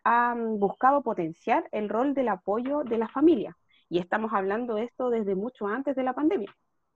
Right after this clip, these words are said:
Pero, ¿qué pasa ahora? ¿Qué rol ha tomado la familia en este contexto? La educación remota se ha vuelto un desafío mayor, por lo que es muy necesario generar alianzas con las familias en áreas, por ejemplo,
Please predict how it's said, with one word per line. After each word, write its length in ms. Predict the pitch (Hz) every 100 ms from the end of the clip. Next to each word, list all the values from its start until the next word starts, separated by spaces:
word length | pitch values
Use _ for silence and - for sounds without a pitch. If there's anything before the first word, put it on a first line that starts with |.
| _ _ - -
Pero, 180 | 254 254
¿qué 140 | 359
pasa 440 | 381 381 - 415 -
ahora? 480 | 196 196 220 165 170 -
¿Qué 160 | 262
rol 300 | 269 262 370
ha 80 | 277
tomado 380 | 233 208 214 294
la 160 | 294 -
familia 680 | 214 185 202 294 240 240 -
en 120 | 220 202
este 200 | - 247
contexto? 540 | 294 - 349 - - - - - _ _ _ _ - - - - - -
La 140 | - 214
educación 420 | 214 226 - 311
remota 580 | 339 285 349 - 247 311
se 160 | - 214
ha 60 |
vuelto 280 | 202 214 226
un 80 | 226
desafío 560 | 214 214 185 214 226 233
mayor, 400 | 185 190 180 - _ _ -
por 100 | 190
lo 120 | 185
que 160 | 196
es 100 | 202
muy 320 | 208 220 320 339
necesario 680 | 359 370 - 247 202 240 - _ _
generar 440 | _ 226 226 262 285
alianzas 600 | 233 254 269 - 180 - _ _ -
con 180 | 196
las 160 | 185 -
familias 480 | 190 269 349 359 339
en 160 | 226 233
áreas, 260 | 254 277 -
por 140 | 220
ejemplo, 640 | 190 - 330 320 247 302